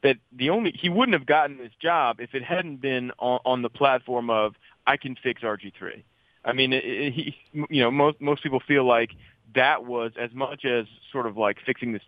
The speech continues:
team, which is his greater responsibility. He came here because he, he's, he's got, he's an offensive, uh, background and had this reputation for having developed sort of Andy Dalton. And, and he has to have said in his interviews and everything, "I'm gonna,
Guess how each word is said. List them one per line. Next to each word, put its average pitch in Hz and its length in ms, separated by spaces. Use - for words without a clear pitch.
team, 113 360
which 117 160
is - 60
his 104 120
greater 127 260
responsibility. 101 840
He 170 160
came 151 320
here 120 400
because 120 420
he, 120 140
he's, 113 340
he's 107 220
got, 113 160
he's 104 140
an 104 80
offensive, 120 480
uh, 82 160
background 110 680
and 107 80
had 107 180
this 104 180
reputation 110 560
for 110 80
having 104 300
developed 104 420
sort 107 220
of 92 220
Andy 110 240
Dalton. 104 560
And, 123 380
and 120 120
he 131 80
has 180 380
to 151 80
have 127 100
said 117 220
in 135 100
his 117 140
interviews 101 420
and 98 120
everything, 101 500
"I'm 127 200
gonna, 123 260